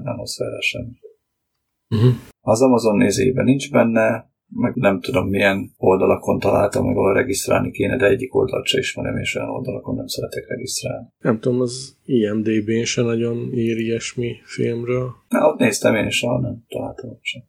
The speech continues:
Speaker 2: Úgy, hogyha az I M D B-n nincsen fenn, akkor ilyen nem is létezik.
Speaker 1: Akkor az nincs is. <laughs>
Speaker 2: Ja.
Speaker 1: Pedig van.
Speaker 2: Hogy is mondják, ez az ilyen, ö, garázsfilm, vagy...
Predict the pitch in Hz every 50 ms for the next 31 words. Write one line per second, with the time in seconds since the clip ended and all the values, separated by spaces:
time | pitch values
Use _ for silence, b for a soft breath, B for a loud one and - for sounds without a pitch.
0 | _ _ - 202 202 165 - - 135 127 - 131 123 120 110 120 131 123 113 110
1 | 104 98 101 98 95 95 104 104 104 101 98 92 - 101 98 - - 165 175 185
2 | 190 - - _ - 151 139 131 127 123 117 107 101 101 - - - 90 - -
3 | - 90 92 - - - - - - - 135 120 113 - 123 113 104 101 95 -
4 | - - - - - - - - - - - - - - - - - - - -
5 | - 131 - - 107 101 101 - - - - - 110 123 - - 196 220 - 82
6 | - _ - 127 127 135 131 - - - 147 120 110 104 98 - - - - 104
7 | 101 113 107 110 117 113 110 110 110 110 110 110 113 113 113 113 113 113 113 113
8 | 113 - _ - 120 104 101 107 120 123 117 104 - - - - - 92 90 87
9 | 90 90 92 92 92 92 92 92 -